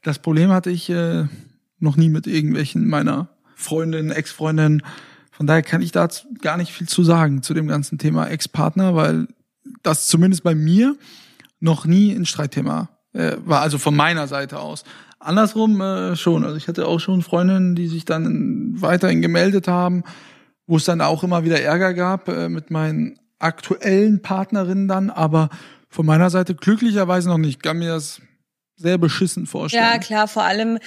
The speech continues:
Speaker 2: also jetzt mal eine ganz beschissene S-, Situation, wenn, ähm, wenn du jetzt zum Beispiel mit deiner Ex-Freundin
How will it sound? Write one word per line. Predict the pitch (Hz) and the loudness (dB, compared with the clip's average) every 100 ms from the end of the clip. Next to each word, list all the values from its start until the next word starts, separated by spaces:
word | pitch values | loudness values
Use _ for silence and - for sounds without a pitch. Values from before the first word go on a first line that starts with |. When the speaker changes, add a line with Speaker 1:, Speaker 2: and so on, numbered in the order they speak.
| - - | -14 -4
Speaker 2:
also | 214 214 180 185 - | -2 0 -4 -8 -4
jetzt | 214 208 | -4 -2
mal | 214 214 | 0 0
eine | 202 | 0
ganz | 196 180 196 | 2 0 -2
beschissene | 220 - 214 214 214 | -4 -2 -2 -2 -2
S-, | 208 208 | -4 -6
Situation, | 214 208 214 208 - 220 220 220 | -4 0 0 -2 -2 0 2 2
wenn, | 208 214 208 - - - | 2 0 -2 -8 -14 -4
ähm, | 208 208 202 208 208 202 _ _ _ - | 2 2 2 0 0 -2 _ _ _ -8
wenn | 214 214 | -2 0
du | 220 | 2
jetzt | 247 208 | 2 0
zum | - | 0
Beispiel | 226 220 - 233 226 214 214 | 2 2 -2 0 4 4 4
mit | 208 202 | 2 2
deiner | 214 214 | 2 2
Ex-Freundin | - - - 233 214 214 208 208 208 | -2 -4 -2 0 2 0 0 0 -2